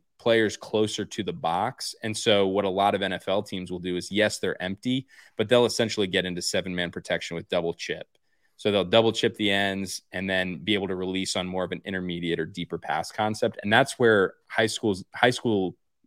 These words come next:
coaches tend to get in trouble in empty, is that they, they'll just default to quick game, and then they'll get pressured with six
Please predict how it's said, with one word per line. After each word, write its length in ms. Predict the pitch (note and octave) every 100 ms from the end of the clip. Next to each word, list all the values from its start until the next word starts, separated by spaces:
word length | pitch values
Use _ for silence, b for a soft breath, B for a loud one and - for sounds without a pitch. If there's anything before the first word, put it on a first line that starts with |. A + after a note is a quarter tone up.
| _ _
coaches 400 | - A2 - G2
tend 180 | - G2
to 60 |
get 100 | F#2
in 60 | D#2+
trouble 300 | - G2 F#2
in 100 | F2
empty, 420 | F2+ G2 A#2 A2+
is 200 | F#2 F#2
that 240 | F#2+ F2+ G2
they, 400 | F#2+ F#2 F2+ - b b b b _ _ _
they'll 260 | G#2+ A2+ G2+
just 260 | G#2 G#2 - -
default 460 | A2 G#2 G#2 F2
to 80 | -
quick 300 | - F#2+ D#2+
game, 320 | A2+ A#2+ A#2+ -
and 220 | G#2 G2+
then 260 | G2 F#2+ F#2+
they'll 120 | F#2
get 200 | F2+ -
pressured 380 | - A2 - F#2
with 120 | E2+
six 400 | - B2+ G#2+ -